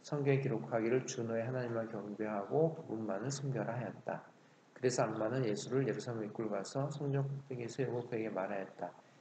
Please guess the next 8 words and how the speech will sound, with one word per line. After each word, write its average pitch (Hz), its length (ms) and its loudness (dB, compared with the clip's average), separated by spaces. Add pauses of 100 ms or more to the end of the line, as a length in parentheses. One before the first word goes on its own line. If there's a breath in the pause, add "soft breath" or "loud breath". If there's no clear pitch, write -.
(140 loud breath)
"내가 120 280 4
하나님의 151 460 4
아들이거든 107 720 2
여기서 104 320 -2 (100)
뛰어내려 120 460 4
보아라. 90 580 -2 (440)
성경에 135 840 10 (220)
기록하기를, 117 840 2